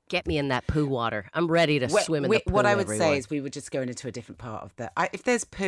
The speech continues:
Speaker 2: in the water, Alison, just to let you know, I won't be swimming in it. Um, I'll
Speaker 1: I,
Speaker 2: swerve it.
Speaker 1: Jen, come on. You call yourself British? Let's get in
Speaker 2: Uh,
Speaker 1: there, right?
Speaker 2: when the
Speaker 1: This
Speaker 2: sewage
Speaker 1: is
Speaker 2: is out, this lesbian's in. Um, I draw the line.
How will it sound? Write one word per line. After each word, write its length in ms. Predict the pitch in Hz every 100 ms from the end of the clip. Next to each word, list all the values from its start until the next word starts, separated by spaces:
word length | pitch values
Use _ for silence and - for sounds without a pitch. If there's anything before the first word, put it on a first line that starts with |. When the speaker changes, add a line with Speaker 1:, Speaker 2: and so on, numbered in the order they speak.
| 170
Speaker 2:
in 100 | 147
the 80 | 120
water, 340 | 117 110 -
Alison, 400 | - 113 - 107 -
just 320 | - - -
to 60 | 123
let 160 | 110
you 80 | -
know, 140 | 110 104
I 80 |
won't 200 | 107 104
be 60 | 95
swimming 340 | - 98 85
in 80 | 82
it. 140 | 80 - _
Um, 560 | 113 110 110 110 110 104 _ _ -
I'll 100 | -
Speaker 1:
I, 40 | 214
Speaker 2:
swerve 300 | - 95 -
it. 80 | -
Speaker 1:
Jen, 300 | 403 247 156
come 240 | - 359
on. 240 | - 135 151
You 120 | 285
call 200 | 320 262
yourself 320 | 214 - 190
British? 340 | 285 330 359
Let's 220 | - 359 -
get 120 | 233
in 80 | 233
Speaker 2:
Uh, 80 | 175
Speaker 1:
there, 240 | 170 107
right? 100 | 143
Speaker 2:
when 120 | 240 269
the 60 |
Speaker 1:
This 100 | 277
Speaker 2:
sewage 240 | 214 269 254
Speaker 1:
is 60 |
Speaker 2:
is 120 | 202
out, 260 | 165 147 135 -
this 300 | 127 170 -
lesbian's 440 | 160 135 151 135
in. 180 | 123 95 - - -
Um, 640 | 131 123 123 120 120 120 -
I 60 |
draw 160 | 123 131
the 80 | 120
line. 280 | 113 110